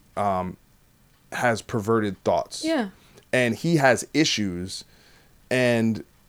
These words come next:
Speaker 1: unfortunately, uh, he utilized his issues and whatever power he had to, you know, har-, harass women.
Speaker 2: Right.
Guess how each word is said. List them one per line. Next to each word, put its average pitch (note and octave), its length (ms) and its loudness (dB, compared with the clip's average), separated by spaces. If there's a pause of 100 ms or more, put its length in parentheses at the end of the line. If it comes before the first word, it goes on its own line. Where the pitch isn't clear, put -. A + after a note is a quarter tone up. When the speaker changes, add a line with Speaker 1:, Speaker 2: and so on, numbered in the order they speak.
Speaker 1:
unfortunately, A#2+ 800 2 (100)
uh, F#2 380 0 (280)
he - 400 -6
utilized B2 600 2
his A#2 200 0
issues G2+ 600 -4
and G2 220 -4
whatever A2+ 300 2
power G#2+ 320 2
he G#2+ 160 -4
had F#2+ 440 0 (560)
to, A#2+ 560 2 (920)
you D3+ 80 2
know, A#2 380 4 (1120)
har-, - 160 -4
harass C3 520 4
women. C3 340 4
Speaker 2:
Right. A3+ 300 4